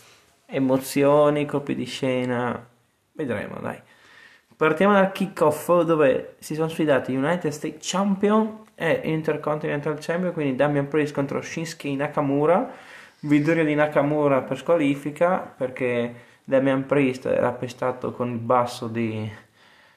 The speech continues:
eh, di Boog, quindi match, eh,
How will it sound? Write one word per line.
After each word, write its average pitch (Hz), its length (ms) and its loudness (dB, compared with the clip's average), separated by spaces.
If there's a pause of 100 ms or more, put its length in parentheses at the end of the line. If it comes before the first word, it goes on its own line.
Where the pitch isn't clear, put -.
(100)
eh, 110 680 -2 (180)
di - 260 -8
Boog, 143 500 0 (520)
quindi 117 500 -6 (360)
match, 120 480 -6
eh, 120 120 -6